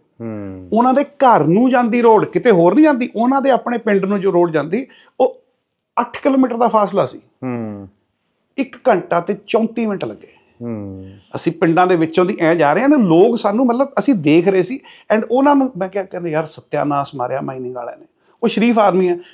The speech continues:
Speaker 2: ਮੈਂ ਕਿਹਾ, "ਜੀ, ਹੁਣ ਡੰਡਾ ਦਬਾਓ।" "ਕਾਹਦਾ ਕਹਿੰਦੇ ਕਰਿਆ? ਕਾਹਦਾ ਕਹਿੰਦੇ?" ਕਹਿੰਦੇ, "ਸਾਰੀਆਂ ਸੈਟਿੰਗਾਂ ਕਰਿਆ, ਸਾਰਾ।" ਕਹਿੰਦੇ, "ਮੈਂ ਤਾਂ ਯਾਰ ਆਪਣਾ ਮਹਿਕਮਾ ਇਮਾਨਦਾਰੀ ਨਾਲ ਚਲਾ ਲਾਂ, ਮੈਂ ਤਾਂ ਆਹੀ ਕੋਸ਼ਿਸ਼ ਕਰ ਰਿਹਾ।" ਉਹ ਸ਼ਰੀਫ ਆਦਮੀ ਹੈ,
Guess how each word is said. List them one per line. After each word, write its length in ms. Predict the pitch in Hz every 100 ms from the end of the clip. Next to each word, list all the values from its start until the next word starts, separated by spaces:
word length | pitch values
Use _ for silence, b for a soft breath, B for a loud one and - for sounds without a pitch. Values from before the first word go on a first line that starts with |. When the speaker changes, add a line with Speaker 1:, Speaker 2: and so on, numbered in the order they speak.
| B
Speaker 2:
ਮੈਂ 100 | 139
ਕਿਹਾ, 120 | 170
"ਜੀ, 60 | 214
ਹੁਣ 180 | 214 208
ਡੰਡਾ 240 | 190 202
ਦਬਾਓ।" 380 | 196 196 196 196 _ _ _ _ _ _ _ _
"ਕਾਹਦਾ 380 | - 147 127 117 -
ਕਹਿੰਦੇ 220 | - 113
ਕਰਿਆ? 240 | 113 _ _ _ _ _ _ _ _ _ _ _ _
ਕਾਹਦਾ 200 | 156 147
ਕਹਿੰਦੇ?" 280 | 120 _ _ _ -
ਕਹਿੰਦੇ, 220 | 151 147
"ਸਾਰੀਆਂ 400 | - 143 139 127
ਸੈਟਿੰਗਾਂ 360 | 117 113 127 135
ਕਰਿਆ, 280 | 139 143 - _ _ _ _ _ _
ਸਾਰਾ।" 240 | - 170
ਕਹਿੰਦੇ, 260 | 170 170 156
"ਮੈਂ 140 | 139
ਤਾਂ 100 | 131
ਯਾਰ 100 | 131
ਆਪਣਾ 260 | 143 135 127
ਮਹਿਕਮਾ 360 | 131 143 139
ਇਮਾਨਦਾਰੀ 420 | 135 127 123 120 120
ਨਾਲ 140 | 117
ਚਲਾ 200 | 110 98
ਲਾਂ, 140 | - _ _ _ _ _ -
ਮੈਂ 80 | 139
ਤਾਂ 120 | 131
ਆਹੀ 120 | 131
ਕੋਸ਼ਿਸ਼ 360 | 127 131 - -
ਕਰ 100 | -
ਰਿਹਾ।" 240 | - - _ _ _ _ _ _ _ -
ਉਹ 120 | 196
ਸ਼ਰੀਫ 340 | 196 175 190 202
ਆਦਮੀ 300 | 196 220
ਹੈ, 80 | 233